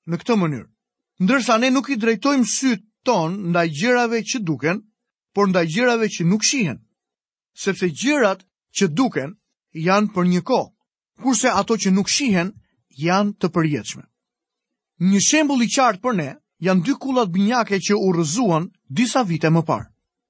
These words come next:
Miku im, kjo është edhe e vërteta e madhe. A i dini se Nebukadnesari eci përmes Babilonisë së Madhe në ditët e tij dhe pa gjithë lavdinë e saj, ndërsa ecte,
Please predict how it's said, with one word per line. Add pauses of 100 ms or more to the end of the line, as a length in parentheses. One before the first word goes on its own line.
(320)
Miku
im, (300)
kjo
është
edhe (100)
e
vërteta
e
madhe. (420)
A
i
dini
se
Nebukadnesari (300)
eci
përmes
Babilonisë
së
Madhe
në
ditët
e
tij (520)
dhe
pa
gjithë
lavdinë
e
saj, (640)
ndërsa
ecte,